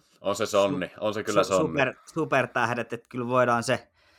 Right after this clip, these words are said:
Speaker 2: Rantanen pärjää vaan McKinnonin ja, ja Landeskogin rinnalla, niin, niin tota, voidaan unohtaa se höpinä sitten.
Speaker 1: Voidaan unohtaa, ja nimenomaan tää, mieti oikeesti, että tuo äijä painaa sentterinä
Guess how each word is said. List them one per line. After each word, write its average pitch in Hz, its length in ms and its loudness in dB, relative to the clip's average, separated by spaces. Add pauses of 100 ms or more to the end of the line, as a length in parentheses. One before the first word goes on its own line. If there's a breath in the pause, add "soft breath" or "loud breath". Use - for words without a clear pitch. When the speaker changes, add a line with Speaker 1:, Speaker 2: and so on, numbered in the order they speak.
(260 soft breath)
Speaker 2:
Rantanen 123 500 2
pärjää 120 440 2
vaan 127 180 4
McKinnonin 120 880 -2
ja, 120 260 -6
ja 123 120 -8
Landeskogin 117 680 -4
rinnalla, 104 420 -6
niin, 101 260 -12 (100)
niin 104 220 -18
tota, - 300 -14 (400)
voidaan 190 340 4 (100)
unohtaa 139 460 -2
se - 320 -8 (140)
höpinä 107 340 -6
sitten. 104 200 -6
Speaker 1:
Voidaan 123 280 10
unohtaa, 120 460 6
ja 113 140 6
nimenomaan 127 540 4
tää, 117 220 6
mieti 131 360 0
oikeesti, 120 440 0
että 92 180 -6
tuo 98 480 -4 (1160)
äijä 110 280 -4
painaa 95 340 -2
sentterinä 87 760 -4